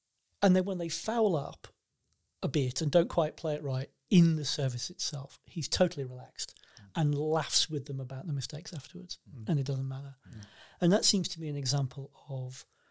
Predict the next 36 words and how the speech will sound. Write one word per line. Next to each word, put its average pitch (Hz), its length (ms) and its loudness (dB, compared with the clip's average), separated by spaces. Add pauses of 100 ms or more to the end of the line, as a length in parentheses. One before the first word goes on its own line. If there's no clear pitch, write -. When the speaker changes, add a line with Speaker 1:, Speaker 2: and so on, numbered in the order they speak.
(420)
Speaker 1:
let's 220 200 2
be 254 100 -4
the 190 100 -2
best 190 220 -4
we 170 60 -14
can 170 160 -6
for 156 120 -12
the 156 80 -6
Lord, 175 380 -10 (100)
but 170 120 -4
I 165 60 -2
just - 260 -2
wanna 180 180 -6
set 156 240 -8
an 151 100 -10
example 135 480 -12
of, 135 140 -14
Speaker 2:
Mm. - 840 -20
Yeah. 92 120 -2 (200)
Speaker 1:
I 180 180 6
don't 214 280 4
have 151 160 0
such - 300 -2
an 160 60 0
inflated 160 680 -2 (460)
view 151 260 0
of 143 160 -4
myself 127 640 -4
that 135 140 -8
if 131 180 -8
you, 156 100 -2
like, 151 280 -6
make 175 320 -2
me 139 140 -2
look - 240 -8
bad, 127 220 -6